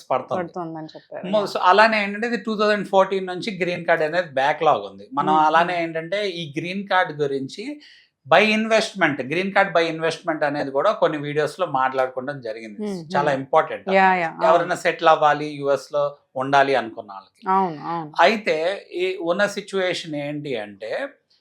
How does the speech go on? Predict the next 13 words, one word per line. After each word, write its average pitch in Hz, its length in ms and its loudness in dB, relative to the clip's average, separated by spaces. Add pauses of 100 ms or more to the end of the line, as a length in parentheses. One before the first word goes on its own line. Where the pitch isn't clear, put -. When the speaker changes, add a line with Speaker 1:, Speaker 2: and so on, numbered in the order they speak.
(140)
Speaker 1:
వీళ్ళ 185 360 2
వర్క్ 170 340 2
వీసాస్ 202 500 0
నుంచి 170 360 -8
గ్రీన్ 156 280 -6
కార్డుకి 156 260 2
కన్వర్ట్ 147 500 0
అయినాక 107 480 -8 (760)
గ్రీన్ 202 500 -2
కార్డు 170 680 4
వీళ్ళకి 160 420 -4
వస్తే 135 520 -2 (540)
వచ్చినాక 165 680 0